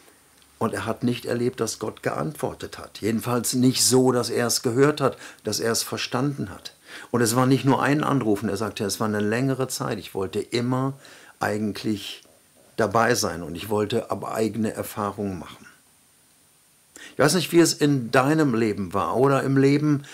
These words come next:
deiner Kinder. Vielleicht sind sie auch schon groß und herangewachsen. Ähm, wie sieht es im Leben deiner Freunde aus?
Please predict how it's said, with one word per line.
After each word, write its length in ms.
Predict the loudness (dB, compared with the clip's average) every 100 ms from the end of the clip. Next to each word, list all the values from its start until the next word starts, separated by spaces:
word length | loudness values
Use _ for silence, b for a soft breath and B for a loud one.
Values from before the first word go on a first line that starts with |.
| B B
deiner 300 | 2 4 2
Kinder. 560 | 2 2 4 2 0 -6 B B B B
Vielleicht 220 | -4 -2 0
sind 160 | -2
sie 160 | 0 0
auch 160 | 0
schon 220 | 0 0 0
groß 480 | 2 4 4 2
und 80 | -2
herangewachsen. 1000 | -2 -2 -2 -2 -2 -4 -4 -2 0 -2 -4 B B B
Ähm, 560 | -2 0 2 2 0 -2 -2
wie 100 | -2
sieht 200 | 0 2
es 160 | 4
im 160 | 4 4
Leben 240 | 4 4
deiner 240 | 2 -2 -2
Freunde 500 | -2 0 2 2 -2
aus? 360 | -6 -6 -8